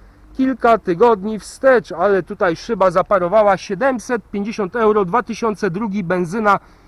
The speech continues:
jeden osiem, sto czternaście koni, dwieście pięćdziesiąt przejechane i przegląd, drugi dwudziesty drugi.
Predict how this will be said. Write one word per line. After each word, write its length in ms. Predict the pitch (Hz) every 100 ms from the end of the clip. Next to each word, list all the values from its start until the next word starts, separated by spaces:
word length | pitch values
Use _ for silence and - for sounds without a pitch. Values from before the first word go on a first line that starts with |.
| _ -
jeden 300 | 220 247 240
osiem, 400 | 226 220 - 214
sto 220 | 185 233 226
czternaście 680 | - 214 208 202 - - 196
koni, 400 | 208 190 185 - - - - -
dwieście 520 | 139 196 254 - 233
pięćdziesiąt 680 | 214 190 175 220 - 196 170
przejechane 920 | _ - - 254 240 208 233 226 220 -
i 120 | 143 123
przegląd, 720 | - - 262 226 247 226 - _ _ _ _ _
drugi 500 | 139 190 262 196 233
dwudziesty 760 | 165 131 151 165 208 - - 180
drugi. 580 | 143 165 240 156 123